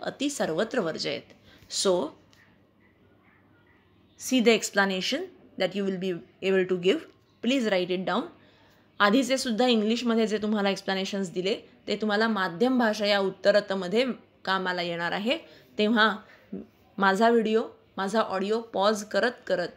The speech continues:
मी जेवढी एक्सप्लेनेशन्स दिले ते इंग्लिशमध्ये लिहून घ्या तुमच्या वहीमध्ये. आता याचं इंग्लिश एक्सप्लेनेशन बघा. "अतिदानात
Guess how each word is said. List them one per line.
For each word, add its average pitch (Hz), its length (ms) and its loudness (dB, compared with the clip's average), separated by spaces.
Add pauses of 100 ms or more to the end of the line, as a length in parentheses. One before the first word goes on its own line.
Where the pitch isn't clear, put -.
(160)
मी 202 140 -2
जेवढी 196 400 0
एक्सप्लेनेशन्स 190 640 -4
दिले 175 260 -6
ते 214 120 -4
इंग्लिशमध्ये 175 560 -6
लिहून 170 280 -6
घ्या 180 200 -2
तुमच्या 156 360 -6
वहीमध्ये. 156 440 -4 (1700)
आता 220 240 4
याचं 233 420 2
इंग्लिश 208 340 0
एक्सप्लेनेशन 175 580 -4
बघा. 180 220 -4 (3000)
"अतिदानात 277 840 4